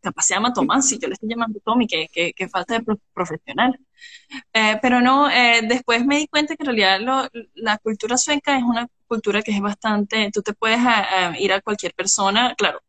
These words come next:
todos son respetuosos, pero no hay esa diferencia de que tú tienes que llamar a todo el mundo profesor, doctor, licenciado, ese tipo de cosas no, no se ve. De hecho, yo puedo ir al, eh, al V P de, eh, el,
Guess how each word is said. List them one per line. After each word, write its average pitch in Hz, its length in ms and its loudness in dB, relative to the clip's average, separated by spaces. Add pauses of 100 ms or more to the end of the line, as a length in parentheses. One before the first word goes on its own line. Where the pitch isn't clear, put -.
todos 160 240 -2
son 233 160 -6
respetuosos, 262 720 -4
pero 220 220 -2
no 190 220 0
hay 214 420 0 (120)
esa 240 220 0
diferencia 240 480 -2
de 240 40 -8
que 202 80 -10
tú 170 100 -8
tienes 170 180 -8
que 233 80 -4
llamar 175 180 -2
a - 20 -12
todo 190 140 -6
el 190 60 -4
mundo 185 200 -4
profesor, 185 840 -4 (300)
doctor, 185 880 0
licenciado, 185 1000 0
ese 233 180 -2
tipo 277 220 0
de 262 140 2
cosas 220 300 -2
no, 254 180 2
no 233 120 -2
se 220 180 0
ve. 247 120 0
De 214 100 2
hecho, 247 180 -4
yo 175 140 -4
puedo 196 260 -2
ir 233 220 0 (400)
al, 208 300 2
eh, 190 380 2
al 185 180 0
V 185 200 2
P 202 200 2
de, 220 400 4
eh, 185 540 -2
el, 185 140 -8